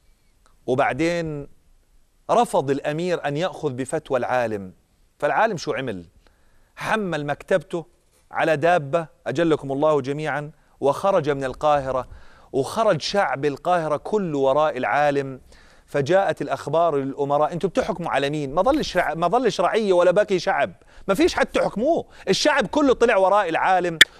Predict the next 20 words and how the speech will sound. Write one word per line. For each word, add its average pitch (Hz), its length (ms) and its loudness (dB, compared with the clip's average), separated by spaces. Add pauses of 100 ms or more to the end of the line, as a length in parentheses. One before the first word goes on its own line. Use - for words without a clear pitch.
(180)
واضطر 175 680 2
الأمراء 160 880 0
أن 196 180 2
ينفذوا 208 880 2 (200)
وصية 214 720 2 (260)
وفتوى 240 640 2
العلماء. 185 640 2 (640)
إحنا 170 160 -4
هيك 247 120 -2
كان 170 160 -2
علمانا 120 440 -6
يقودوا 156 440 0
المعارك، 123 640 -4 (600)
يسيروا 160 420 0
في - 100 -14
الركب، 123 480 -8 (420)
يسيروا 165 400 2
في - 80 -6
المقدمة، 131 640 -4 (280)
يستشارون 175 1000 2